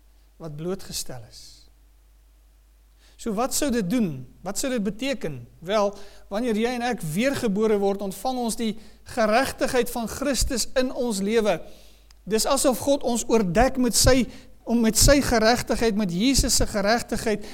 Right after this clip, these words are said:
En wanneer God die Vader na ons kyk, dan kyk hy met ons, na ons deur die geregtigheid van die oë van die Here Jesus Christus. En hy sê, "Julle is geregtig verklaar." Dis 'n status van geregtigheid.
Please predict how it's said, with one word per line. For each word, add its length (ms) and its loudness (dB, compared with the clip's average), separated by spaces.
En 100 0
wanneer 280 2
God 200 0
die 100 2
Vader 400 2
na 140 2
ons 260 2
kyk, 440 2
dan 180 -2
kyk 240 2
hy 80 4
met 240 2
ons, 400 -4
na 80 -4
ons 320 -2
deur 200 0
die 120 0
geregtigheid 800 -2
van 180 -4
die 100 -6
oë 280 -2
van 160 -4
die 120 0
Here 160 0
Jesus 440 -4
Christus. 580 -2
En 80 -2
hy 60 0
sê, 160 0
"Julle 240 2
is 200 2
geregtig 600 -4
verklaar." 640 0
Dis 180 2
'n 100 4
status 680 4
van 220 -2
geregtigheid. 920 0